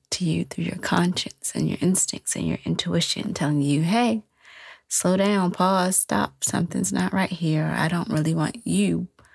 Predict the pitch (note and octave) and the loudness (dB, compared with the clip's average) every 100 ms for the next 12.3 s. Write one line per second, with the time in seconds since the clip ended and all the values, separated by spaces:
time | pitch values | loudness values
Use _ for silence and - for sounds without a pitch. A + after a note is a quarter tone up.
0 | _ _ - F#3+ - D#3+ D#3 C3+ E3 D#3+ | _ _ 0 0 2 0 0 0 -2 -4
1 | _ _ _ - D#3 E3+ E3+ E3 F#3 - | _ _ _ -8 -2 0 2 0 0 -2
2 | - - - D#3+ E3+ E3+ - E3 E3 E3+ | -6 -8 -2 0 0 -2 -2 -2 0 0
3 | E3+ D#3+ - - E3 - F3 D#3+ - - | -2 -4 -6 -4 -6 -4 -4 -2 -2 -4
4 | D3+ - D3+ D#3 D3+ _ _ _ _ _ | -6 -4 -6 -6 -10 _ _ _ _ _
5 | _ _ _ _ - - - _ - - | _ _ _ _ -18 -18 -18 _ -2 0
6 | D3+ F3 _ _ _ G3 F3 F3 F#3+ F3 | 0 -2 _ _ _ -2 0 2 0 2
7 | D#3+ F3 - F#3+ A#3 B3+ _ _ _ - | 2 2 2 2 0 -4 _ _ _ -20
8 | - - - B3 A3+ G3+ G3+ F#3 - - | -20 -20 -4 -2 2 2 4 2 2 0
9 | G3 G3 G3 G#3 F#3+ - G3 G3+ G#3 G#3 | 2 2 2 2 2 2 2 4 2 2
10 | G3+ A3 G#3 F#3+ G3+ - G#3+ - A#3+ B3 | 2 2 2 2 0 4 2 4 2 0
11 | - F3+ F3 E3+ E3 - F3 - - F#3+ | -2 0 2 2 0 -2 0 0 2 2
12 | G#3 B3 | 4 2